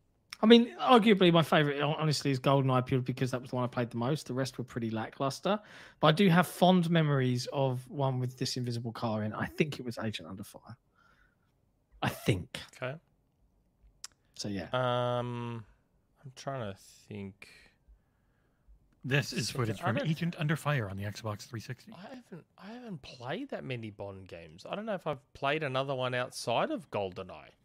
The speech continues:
Speaker 2: At least not for an extended period. Like, to have a, like, I, mm, I'm trying to remember if there was another first-person shooter one I played. I, I'll, I'll be honest, good old Collingwood,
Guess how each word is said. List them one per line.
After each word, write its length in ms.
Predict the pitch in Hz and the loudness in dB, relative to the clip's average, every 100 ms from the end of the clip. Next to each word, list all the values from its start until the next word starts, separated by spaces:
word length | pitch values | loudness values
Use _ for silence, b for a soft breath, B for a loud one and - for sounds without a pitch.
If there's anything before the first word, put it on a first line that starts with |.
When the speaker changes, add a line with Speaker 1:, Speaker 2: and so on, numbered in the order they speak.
| _ | _
Speaker 2:
At 180 | 151 143 | 0 2
least 240 | 185 165 160 | 0 -2 -2
not 180 | 151 | -4
for 160 | - 135 | -2 -2
an 80 | 127 | -2
extended 560 | 120 - 131 123 104 | -4 -6 -6 -4 -8
period. 640 | - - 131 170 85 110 - _ _ _ _ _ _ _ _ _ _ | -8 -8 -6 -6 -8 -12 -16 _ _ _ _ _ _ _ _ _ _
Like, 240 | 120 117 - | -2 -2 -4
to 200 | 127 117 - | -6 -6 -6
have 240 | 120 113 | -6 -4
a, 80 | 113 101 | -6 -6
like, 180 | 123 127 | -6 0
I, 120 | 131 | -2
mm, 720 | 127 _ _ _ 123 123 120 117 | -2 _ _ _ -16 -14 -12 -14
I'm 60 | 110 _ _ _ _ _ _ _ - _ _ _ _ - | -16 _ _ _ _ _ _ _ -20 _ _ _ _ -16
trying 220 | 165 185 | -12 -8
to 60 | |
remember 440 | 147 104 110 120 104 | -8 -6 -8 -6 -6
if 140 | 95 | -6
there 100 | 107 | -8
was 140 | 101 104 | -8 -8
another 260 | 104 107 | -6 -6
first-person 680 | 104 - 104 - 107 98 104 | -8 -8 -10 -10 -12 -12 -14
shooter 340 | 101 - 107 104 | -12 -10 -8 -8
one 160 | 101 | -6
I 120 | 95 | -8
played. 500 | 98 - 101 98 95 - _ _ _ _ _ _ _ _ _ _ _ _ _ _ _ _ _ _ _ _ _ _ _ _ - | -10 -8 -6 -4 -6 -14 _ _ _ _ _ _ _ _ _ _ _ _ _ _ _ _ _ _ _ _ _ _ _ _ -2
I, 140 | 131 - | -2 2
I'll, 260 | 139 156 - | 2 2 0
I'll 80 | 156 | -4
be 160 | 139 | -2
honest, 260 | 117 143 131 | -2 -2 -4
good 140 | - | -4
old 140 | 113 104 | -4 -4
Collingwood, 400 | 117 120 131 | -4 -4 -4